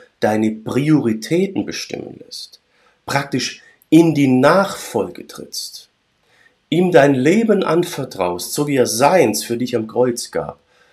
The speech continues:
wirst du merken, dass in dir etwas anders ist.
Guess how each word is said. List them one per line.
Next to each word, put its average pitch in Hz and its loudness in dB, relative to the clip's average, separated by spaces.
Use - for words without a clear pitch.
wirst 151 -4
du 156 -2
merken, 139 -6
dass - -4
in 131 -4
dir 120 -4
etwas - -10
anders 110 -8
ist. - -20